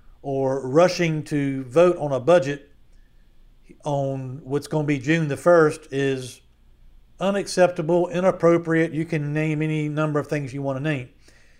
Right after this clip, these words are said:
Now, as it relates to us, a couple weeks ago,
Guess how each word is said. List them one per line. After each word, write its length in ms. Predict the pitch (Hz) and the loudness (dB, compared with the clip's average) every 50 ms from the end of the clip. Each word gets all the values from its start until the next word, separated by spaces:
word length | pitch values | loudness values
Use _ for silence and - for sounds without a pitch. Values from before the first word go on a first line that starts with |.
| _ _ _ _ _ _ _ - - | _ _ _ _ _ _ _ -14 -6
Now, 200 | 143 151 147 147 | -4 -2 0 2
as 220 | 143 160 165 165 | 2 2 2 2
it 40 | 175 | 0
relates 360 | 151 160 151 175 185 160 - | 0 2 2 2 2 2 -2
to 200 | - - 151 147 | -4 -2 2 4
us, 480 | 175 220 240 185 156 151 - - - - - _ _ _ _ - _ _ _ _ - - - - _ _ _ - - - _ _ - | 6 6 6 6 4 2 -2 -14 -18 -20 -20 _ _ _ _ -20 _ _ _ _ -20 -20 -20 -20 _ _ _ -20 -20 -20 _ _ -14
a 100 | - 131 | -12 -4
couple 280 | - 180 185 180 160 156 | 0 0 0 2 2 0
weeks 260 | 180 233 233 - - | 0 0 -2 -2 -4
ago, 400 | 170 147 156 151 151 147 147 151 | 2 4 4 6 6 4 2 -2